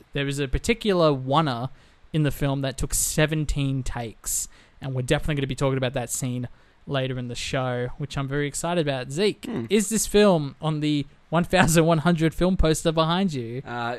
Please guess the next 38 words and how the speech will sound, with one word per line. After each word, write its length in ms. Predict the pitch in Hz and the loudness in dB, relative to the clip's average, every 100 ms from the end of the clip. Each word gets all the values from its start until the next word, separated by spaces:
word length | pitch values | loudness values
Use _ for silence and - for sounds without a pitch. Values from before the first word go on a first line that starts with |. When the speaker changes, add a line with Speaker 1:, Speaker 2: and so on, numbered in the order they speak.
| - | -10
Speaker 2:
it 120 | 135 | -4
definitely 340 | 160 143 113 104 | -4 -2 -2 -4
is 140 | 104 | -6
not. 260 | 104 98 - | -8 -10 2
<laughs> 0 | 220 - 190 170 320 269 - 254 - 254 - 254 - 233 - - - - | 4 6 8 8 6 2 2 -2 -2 -4 -2 -6 -6 -10 -10 -20 -18 0
Speaker 1:
Bit 120 | 226 | 4
of 60 | 190 | 4
a 60 | 160 | 4
trick 300 | - 170 - | 2 2 2
question. 380 | 151 139 147 | 0 2 0
We 80 | 147 | 2
gotta 120 | 190 202 | 2 4
stop 240 | - 156 | 2 2
doing 280 | 175 156 139 | 2 0 2
recent 360 | 160 - 139 | 0 0 -4
films. 400 | 127 127 117 127 - - - | -4 -6 -6 -10 -14 -12 -4
It's 140 | 170 | 2
having 240 | 233 233 | 2 4
the 100 | 196 | 2
reverse 460 | 160 151 185 208 - | 2 2 2 2 0
effect, 420 | 131 127 - - 160 - 156 - | -6 -8 -8 0 0 2 -2 -2
Speaker 2:
<laughs> 40 | - | 6
Speaker 1:
where 180 | 170 165 | 8 10
we 140 | 185 | 8
did 200 | 165 180 | 8 6
all 160 | 170 170 | 6 4
these 180 | 147 - | 2 0
classics 880 | 208 220 - 151 131 - - - - - - _ - | 4 6 6 0 0 -4 -6 -6 -12 -20 -20 _ 4
that 260 | 160 147 | 4 4
were 160 | 160 156 180 | 2 0 4
obviously 600 | 180 185 160 - 165 156 | 4 6 4 2 0 2
on 260 | 160 156 147 | 2 4 2
the 80 | |
po-, 220 | 135 - 175 | 2 2 4
poster 360 | - 180 190 135 | 6 6 6 2
because 340 | 135 165 165 | 0 4 4
they're 120 | 143 127 | 2 -2
classics, 640 | 143 127 - 143 - | -4 -6 -6 -6 -8